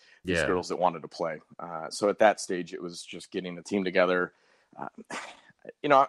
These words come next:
Speaker 1: I, I feel like I'm kind of a little bit of a different coach, uh, in the way in which I approach things.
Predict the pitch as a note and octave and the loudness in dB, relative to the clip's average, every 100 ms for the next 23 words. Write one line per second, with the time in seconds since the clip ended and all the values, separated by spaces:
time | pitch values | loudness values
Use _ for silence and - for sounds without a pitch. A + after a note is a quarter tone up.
0 | - - C#3 E3 D3+ B2+ G#2+ - A#2 G2+ | 4 4 8 10 10 8 4 6 8 8
1 | F2+ A2 G#2+ G#2+ G2 F2 G2+ F#2+ E2 G#2 | 8 6 6 4 0 -4 -6 -6 -4 0
2 | G#2+ - - - _ _ _ - F2+ F2+ | 0 -2 -14 -18 _ _ _ -8 -4 -4
3 | E2+ G2 F#2+ F2 F#2+ F#2 F2+ F#2 F#2 E2+ | -4 -2 0 2 4 4 0 -6 -6 -8
4 | - F#2+ - G2+ F#2 F2+ - | -6 -6 -6 -8 -8 -12 -14